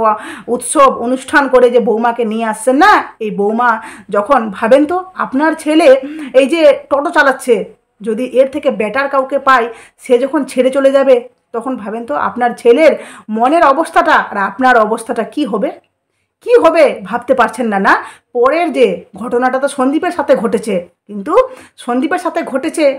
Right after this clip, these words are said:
বলে রিয়েলাইজ করতে পারছেন না। আপনার মেয়ে যে কাণ্ডটা ঘটিয়েছে,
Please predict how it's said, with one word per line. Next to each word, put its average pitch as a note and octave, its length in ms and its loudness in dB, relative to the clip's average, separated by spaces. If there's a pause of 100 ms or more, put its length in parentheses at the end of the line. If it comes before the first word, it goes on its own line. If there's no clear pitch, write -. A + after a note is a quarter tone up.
বলে A#3 200 2
রিয়েলাইজ A#3+ 420 2
করতে G#3+ 220 -6
পারছেন G3 340 -6
না। G3 280 -6
আপনার G#3+ 300 -6
মেয়ে A#3+ 220 -2
যে C#4+ 100 0
কাণ্ডটা A3+ 400 0
ঘটিয়েছে, A#3 640 0